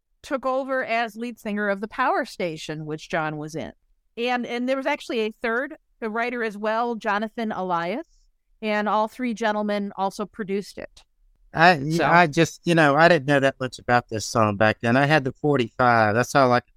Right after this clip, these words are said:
Speaker 2: find around here. And I, I, like I said, I didn't really care for it back then. I think I probably played it twice and was like, "Man, I don't
Speaker 1: Yeah.
Speaker 2: remember s-, I don't remember even seeing the video very often either." Seems
Speaker 1: Yeah, the video was really very heavy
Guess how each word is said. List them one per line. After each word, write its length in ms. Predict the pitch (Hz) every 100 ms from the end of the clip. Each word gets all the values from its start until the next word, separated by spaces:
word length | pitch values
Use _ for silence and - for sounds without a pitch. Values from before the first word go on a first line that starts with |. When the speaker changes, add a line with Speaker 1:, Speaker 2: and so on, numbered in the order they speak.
| -
Speaker 2:
find 280 | 120 117 107 104
around 240 | 104 101
here. 180 | 110 113
And 100 | 110
I, 120 | 147 _ _ _ _ _
I, 120 | 160 151
like 280 | 170 -
I 60 | 165
said, 320 | - 160 131
I 140 | 135 147
didn't 140 | 131 -
really 220 | 135 120
care 260 | - 127 117
for 280 | - 110 107
it 100 | -
back 220 | 113 -
then. 120 | 117
I 80 | 127
think 240 | - 139
I 80 | 135
probably 380 | - 135 120 107 -
played 240 | 127 113
it 80 | 98 -
twice 420 | 120 113 104 -
and 80 | 107
was 160 | 101
like, 160 | 107 -
"Man, 220 | 123 117 _ _ _ _ _ _ _ _ _ -
I 100 | 160
don't 80 | 202
Speaker 1:
Yeah. 60 |
Speaker 2:
remember 240 | 135 139 131
s-, 220 | - -
I 120 | 143 185
don't 160 | 139
remember 260 | 123 127 127
even 220 | 131 120
seeing 260 | - 139 117
the 100 | -
video 380 | 139 139 117 101
very 280 | 107 107 104
often 360 | 104 _ 107
either." 320 | 113 113 101 110 - _ _ _ _ _ _ _ _ _ _
Seems 340 | - - 147 302
Speaker 1:
Yeah, 60 |
the 100 | 302
video 360 | 285 330 269 247
was 220 | 240 226
really 320 | 240 247 226
very 320 | 208 220 214
heavy 400 | 208 208 202 185